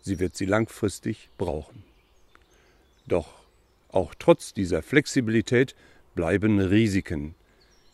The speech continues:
Kahle Ufer können im Frühjahr von der Eisplatte aufgeschnitten werden. In seltenen Fällen können sich Bisam und Nutria von der Wasserseite in das Ufer wühlen und die Folie beschädigen.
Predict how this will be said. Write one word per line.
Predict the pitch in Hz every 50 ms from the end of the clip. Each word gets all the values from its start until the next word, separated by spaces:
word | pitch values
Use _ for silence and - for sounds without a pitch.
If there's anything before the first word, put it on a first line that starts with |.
| _ _ _
Kahle | - - 101 101 107 110 113 131
Ufer | - 175 185 165 - - - 69 -
können | - - - 92 87 82 78 78 80 - - -
im | 82 78 78 78 80 80 82 87 - - -
Frühjahr | - - 135 165 196 165 139 101 82 82
von | - - 95 80
der | 78 85 71 - -
Eisplatte | 110 135 - - - _ - 113 104 - - -
aufgeschnitten | 147 156 - - - 107 - - - - 82 - 78 82 80
werden. | 76 73 73 73 69 69 - 76 - - _ _ - - - - - _ _ - - - - _
In | 143 160 160
seltenen | 135 175 202 - 202 - 156 127 113 107 101
Fällen | - - 143 131 120 117 110 101
können | - - 110 104 104 104 98
sich | 87 98 92 80 98
Bisam | 95 92 107 135 165 175 170 131 127 143 135 139 143 143 123
und | 139 143 127 -
Nutria | 156 151 170 175 190 185 156 - - - 95 87 85 85 80 78 78
von | - - 101 90 92
der | 101 98 95
Wasserseite | 139 156 - - 139 139 120 131 131 131 135 - - 143 - - - - - -
in | - 131 131
das | 127 117 - -
Ufer | - 202 196 170 - - 160 139 120 113
wühlen | 135 156 151 147 151 147 143 -
und | - 143 - -
die | 147
Folie | - - - 165 135 107 95 90 87 85
beschädigen. | 78 78 - - - - 85 82 80 - 76 78 82 85 -